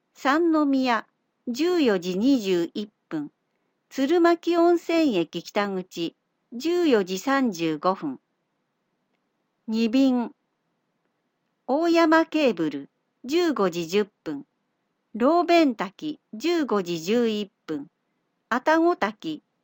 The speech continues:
十五時十二分。社務局入り口、十五時十二分。大山駅、十五時十三分。三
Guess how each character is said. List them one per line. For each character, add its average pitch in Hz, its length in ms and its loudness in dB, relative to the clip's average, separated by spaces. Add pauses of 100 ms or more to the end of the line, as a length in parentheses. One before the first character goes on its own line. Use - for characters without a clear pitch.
(240)
十 320 300 -2
五 214 180 0
時 175 220 -6
十 233 240 0
二 220 180 -4
分。 147 320 -8 (840)
社 - 180 -2
務 339 180 4
局 226 340 -2
入 170 100 -4
り 190 220 -4
口、 175 460 -8 (240)
十 311 320 -2
五 208 180 0
時 180 180 -4
十 240 280 0
二 220 180 -2
分。 131 300 -10 (720)
大 311 240 0
山 320 380 2
駅、 160 420 -8 (420)
十 320 300 0
五 208 160 0
時 165 220 -6
十 240 240 0
三 220 340 -2
分。 143 320 -8 (640)
三 302 400 0